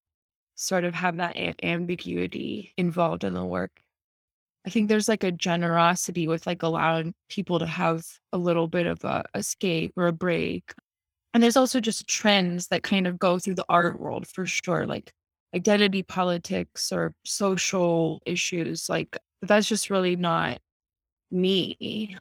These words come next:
and it's not what I get out of art or making it. So, and I'm always trying to make the same painting again and again. Like, I'll set out to just do exactly what I did before, but it's simply not possible. So it just keeps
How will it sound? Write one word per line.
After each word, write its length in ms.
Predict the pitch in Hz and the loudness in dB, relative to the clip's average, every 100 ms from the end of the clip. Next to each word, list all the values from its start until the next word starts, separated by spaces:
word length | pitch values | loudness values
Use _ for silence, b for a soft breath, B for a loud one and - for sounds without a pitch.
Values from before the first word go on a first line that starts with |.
| - | -6
and 140 | 175 180 | -2 0
it's 240 | 165 - | -2 0
not 220 | 175 - - | 0 0 -4
what 180 | 185 170 | -2 2
I 480 | 160 165 156 175 - | 2 2 0 -4 -4
get 180 | 180 - | -4 -2
out 240 | - - | -4 -2
of 180 | - - - | -6 -8 -4
art 340 | - 69 - - | -2 -2 -4 -6
or 80 | |
making 460 | 185 - - 202 185 | -2 -4 -4 -8 -8
it. 160 | - - | -10 -12
So, 340 | - - - - _ _ _ _ _ _ _ _ _ _ _ _ _ _ | -10 -8 -8 -14 _ _ _ _ _ _ _ _ _ _ _ _ _ _
and 100 | 220 | 2
I'm 120 | 226 240 | 6 8
always 260 | 262 294 | 6 4
trying 240 | - 233 220 | 4 4 6
to 60 | |
make 260 | 208 190 - | 4 0 -4
the 100 | 196 | -6
same 440 | - 196 185 185 - | -2 0 0 -2 -4
painting 460 | 196 180 214 196 | -2 0 0 0
again 280 | 180 185 175 | 0 0 0
and 120 | 180 | 0
again. 380 | 175 180 175 180 | -2 -2 -2 0
Like, 180 | 196 185 | -2 0
I'll 120 | 185 | -2
set 360 | - 214 202 - | 2 2 2 2
out 280 | 165 180 - - - _ _ - | 2 2 -6 -16 -16 _ _ -10
to 100 | 185 | -4
just 280 | 185 175 - | -2 -2 -2
do 120 | 170 | -2
exactly 420 | 165 185 180 196 | 0 0 0 -2
what 140 | 185 | 0
I 80 | 170 | 0
did 240 | 165 180 180 | -2 -4 -2
before, 520 | 175 - 170 165 165 | -6 -2 2 2 2
but 140 | 175 | 0
it's 160 | 170 - | -2 0
simply 340 | 226 208 214 | 2 4 4
not 220 | 196 175 | 2 0
possible. 720 | - - 165 180 - - 135 185 | -2 -2 -2 0 -4 -4 -6 -6
So 160 | - 175 | -4 -4
it 100 | 165 | -2
just 240 | 180 - | -4 -4
keeps 600 | - 180 165 - - | -6 -6 -4 -4 -4